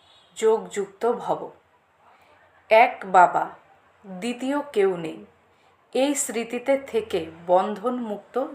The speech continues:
যোগযুক্ত ভব। বিস্তারে বলেছেন, এখন হলো ঘরে ফেরার সময়, এই জন্য বন্ধন মুক্ত আর যোগযুক্ত হও।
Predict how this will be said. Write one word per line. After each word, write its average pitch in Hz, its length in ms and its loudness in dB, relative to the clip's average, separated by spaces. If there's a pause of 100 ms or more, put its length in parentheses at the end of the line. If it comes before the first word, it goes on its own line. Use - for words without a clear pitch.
(120)
যোগযুক্ত 185 680 -2
ভব। 170 240 -4 (1400)
বিস্তারে 220 440 2
বলেছেন, 185 640 -6 (720)
এখন 277 460 2
হলো 254 280 2
ঘরে 196 360 0
ফেরার 220 360 0
সময়, 170 460 -6 (880)
এই 202 160 0
জন্য 202 460 -2 (680)
বন্ধন 208 480 0
মুক্ত 240 480 -2 (140)
আর 196 300 0
যোগযুক্ত 180 580 -4
হও। 170 360 -6